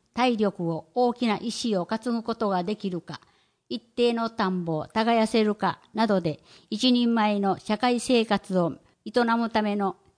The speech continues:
身体資源を持っているかを見定めたそうです。現代での体力は満足できる程度に、筋作業を遂行する能力と、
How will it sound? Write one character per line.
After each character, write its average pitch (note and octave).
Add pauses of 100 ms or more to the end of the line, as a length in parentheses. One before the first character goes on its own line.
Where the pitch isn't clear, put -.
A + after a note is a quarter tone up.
(160)
身 A#3+
体 A3
資 A#3
源 G#3
を G3
持 F#3
っ G3+
て -
い G3+
る G3+
か A3
を G3
見 G#3
定 G#3
め F#3
た F3
そ D#3+
う C#3
で C3+
す。 - (600)
現 A#3+
代 G3+
で F#3
の F3
体 A3+
力 F3+
は D#3+
満 A#3+
足 G#3+
で G3+
き A3
る G3+
程 F#3+
度 D#3+
に、 D#3 (320)
筋 B3
作 A#3+
業 G3+
を E3
遂 A#3+
行 A3+
す A3+
る G#3+
能 G#3+
力 D#3+ (160)
と、 D#3